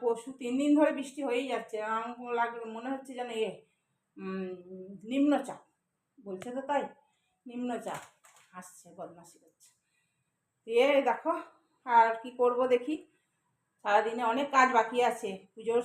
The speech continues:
সব মোছামুছি, আহ, তো আছি, এটা বাঙালিদের একটা চল আছে যে পুজো আসছে, সব পরিষ্কার, ঝাড়াঝুড়ি, পরিষ্কার করব। আমার যদিও অত ঝাড়াঝুড়ি করলেই হয়ে যাবে।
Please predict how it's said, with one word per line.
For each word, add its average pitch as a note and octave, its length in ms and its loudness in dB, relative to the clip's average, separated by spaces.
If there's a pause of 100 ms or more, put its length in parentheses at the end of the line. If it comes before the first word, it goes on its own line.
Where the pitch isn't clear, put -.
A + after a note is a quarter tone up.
সব A#3+ 200 2
মোছামুছি, A#3+ 520 -6 (500)
আহ, A3+ 300 0
তো A#3+ 60 2 (340)
আছি, B3 200 -6 (100)
এটা A#3 240 -4
বাঙালিদের G#3+ 480 0
একটা A3+ 140 -6 (360)
চল G#3+ 180 2 (100)
আছে A3 160 -6 (120)
যে G#3+ 60 -2 (300)
পুজো A3 200 -2 (100)
আসছে, A3 260 -4 (140)
সব G#3 120 0 (160)
পরিষ্কার, G3+ 440 -6
ঝাড়াঝুড়ি, G3+ 580 -2
পরিষ্কার G3 320 -10 (100)
করব। G3 180 -8 (500)
আমার G#3 320 -2
যদিও A3+ 240 0 (100)
অত - 100 -8 (120)
ঝাড়াঝুড়ি A3+ 440 0
করলেই A#3+ 300 -4
হয়ে D#3 160 -10
যাবে। D#3 180 -12